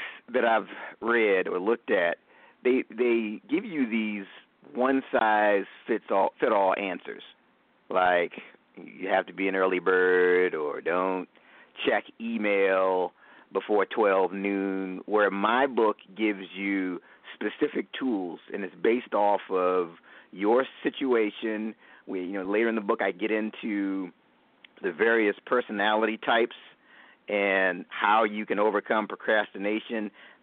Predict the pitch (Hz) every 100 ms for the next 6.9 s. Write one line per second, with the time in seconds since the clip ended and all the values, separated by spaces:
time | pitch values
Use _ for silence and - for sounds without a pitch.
0 | - 107 107 98 107 104 90 98 107 107
1 | 101 95 - - - 123 - 104 _ _
2 | _ _ - 110 - 104 104 104 107 107
3 | - _ _ _ _ 110 107 117 117 147
4 | 165 131 101 90 117 135 143 135 - 120
5 | 110 101 92 - 64 - _ _ _ _
6 | _ _ - 113 104 101 110 113 135